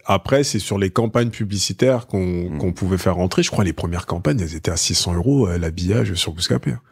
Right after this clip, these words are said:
Speaker 2: Ah oui, donc tu faisais un clip,
Speaker 1: Ah ouais,
Speaker 2: euh,
Speaker 1: ouais.
Speaker 2: qui
Speaker 1: On
Speaker 2: te
Speaker 1: faisait un
Speaker 2: coûtait
Speaker 1: clip.
Speaker 2: beaucoup
Speaker 1: Ah
Speaker 2: moins de six cents euros,
Speaker 1: bah, c'est sûr.
Speaker 2: qui te
Speaker 1: Le
Speaker 2: coûtait juste de la caméra
Speaker 1: Ouais,
Speaker 2: et
Speaker 1: ouais,
Speaker 2: puis,
Speaker 1: c'est
Speaker 2: voilà.
Speaker 1: clair. Et je sais même pas si on était rentable, en fait, à l'époque, parce qu'on, on calculait même pas, euh, on calculait même pas tout ça, en fait. Nous, pour nous, c'était vraiment, fallait que le média existe, qu'on arrive à le financer. On n'avait pas forcément de salaire, même au départ.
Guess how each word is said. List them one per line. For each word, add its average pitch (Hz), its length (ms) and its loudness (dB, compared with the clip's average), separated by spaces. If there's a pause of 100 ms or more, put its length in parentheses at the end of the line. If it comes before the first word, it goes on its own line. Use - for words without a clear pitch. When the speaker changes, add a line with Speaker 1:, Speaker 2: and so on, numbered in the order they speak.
Speaker 2:
Ah 107 60 -2
oui, 104 100 2
donc 90 160 -2
tu - 120 -6
faisais 98 140 0
un 110 180 4
clip, - 300 -2
Speaker 1:
Ah 113 120 4
ouais, 151 40 6
Speaker 2:
euh, 170 280 4 (320)
Speaker 1:
ouais. 95 120 -8
Speaker 2:
qui - 100 -4
Speaker 1:
On 98 100 0
Speaker 2:
te 101 40 2
Speaker 1:
faisait 101 140 2
un 107 100 6
Speaker 2:
coûtait 147 120 4
Speaker 1:
clip. 131 220 4
Speaker 2:
beaucoup 131 220 2
Speaker 1:
Ah - 40 2
Speaker 2:
moins 156 120 4
de 151 60 -2
six 131 140 -2
cents 107 120 2
euros, 127 80 4
Speaker 1:
bah, 151 80 4
c'est 117 60 4
sûr. 107 200 2
Speaker 2:
qui 117 100 -2
te 107 40 0
Speaker 1:
Le 117 160 4
Speaker 2:
coûtait - 180 -2
juste 127 240 -2
de 127 60 6
la 110 80 2
caméra 127 400 4
Speaker 1:
Ouais, - 80 4
Speaker 2:
et - 60 4
Speaker 1:
ouais, 170 80 2
Speaker 2:
puis, 101 80 0
Speaker 1:
c'est 95 100 2
Speaker 2:
voilà. 95 160 0
Speaker 1:
clair. 147 300 -4 (180)
Et 110 40 -6
je - 40 -4
sais 123 80 0
même 120 120 2
pas 160 100 6
si 156 100 0
on 120 80 2
était 104 300 2
rentable, 120 520 2
en 117 60 2
fait, 113 180 0
à 104 60 4
l'époque, 101 300 0
parce 87 160 -6
qu'on, 82 440 -6
on 92 120 -8
calculait 92 440 0
même 92 200 0
pas, 107 260 4
euh, 87 200 -4 (760)
on - 80 -2
calculait 87 320 2
même 90 100 0
pas 98 140 4
tout - 120 -4
ça, 160 140 2
en 143 80 0
fait. 92 180 -2 (380)
Nous, 107 220 4
pour 92 220 0
nous, 123 100 4
c'était 98 280 2
vraiment, 113 280 2
fallait 98 220 4
que 92 100 -2
le 92 80 4
média 92 300 4
existe, 98 340 2
qu'on 92 160 -2
arrive 90 240 0
à 90 60 4
le 85 40 -2
financer. 90 560 0
On 87 120 -8
n'avait 85 80 -6
pas - 160 0
forcément 90 360 -8
de 82 60 -6
salaire, 131 320 -2
même 98 180 -2
au 85 60 -4
départ. - 400 -4